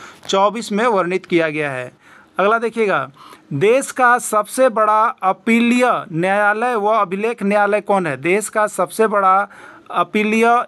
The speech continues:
व अभिलेख न्यायालय कौन है? उच्च न्यायालय, उच्चतम न्यायालय, राज्य न्यायालय या कोई नहीं, ठीक है। तो देश का सबसे बड़ा अपीलीय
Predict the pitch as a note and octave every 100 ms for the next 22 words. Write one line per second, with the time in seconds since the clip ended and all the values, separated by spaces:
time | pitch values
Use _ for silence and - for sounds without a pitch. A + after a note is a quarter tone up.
0 | _ F3 G3 G#3+ F#3 F#3 G3+ A#3+ A3+ G#3
1 | G3 F#3+ G#3 G3+ F3+ F#3 G3+ F3+ F#3+ G3+
2 | A3+ A3 G3 F#3 F#3 A3 - - - _
3 | _ - G3 G3 B3 A3+ A#3 A3+ G#3+ G3+
4 | G3 F#3+ G3 B3 _ _ _ D#3 F3 G#3+
5 | G3 A3+ A3 G3 F#3 F#3 G3+ C4 A3 G3
6 | G3 E3+ E3+ D#3 D3 F3+ G3+ A#3 C#4 -
7 | - - - E3 G#3 A#3 - B3 - A#3
8 | A3+ A#3 G#3+ G#3+ G#3+ F#3+ - G#3+ A3 A#3
9 | B3